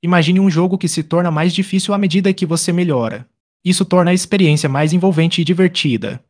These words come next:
Conclusão. Em resumo, o Deep Learning é uma ferramenta poderosa que transforma a maneira como os agentes de I A aprendem e tomam decisões.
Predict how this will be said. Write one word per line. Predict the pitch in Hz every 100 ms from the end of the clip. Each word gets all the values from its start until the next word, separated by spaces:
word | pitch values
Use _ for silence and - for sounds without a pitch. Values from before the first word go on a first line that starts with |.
| _ _
Conclusão. | - 208 220 175 143 127
Em |
resumo, | 127 175 151 135 113 - _
o | 139
Deep | 123 123 156
Learning | 170 165 151 190
é | 202
uma | 196
ferramenta | 185 185 196 170 160 156
poderosa | 170 165 160 170 180
que | 190
transforma | 226 196 175 170 147
a | 117
maneira | 120 139 156
como | 196 185
os | 180
agentes | 175 185 170
de | 143 143
I |
A | 139
aprendem | 160 175 208 220 202 196
e | 190
tomam | 196 196 185
decisões. | 170 - 156 147 113 90 - -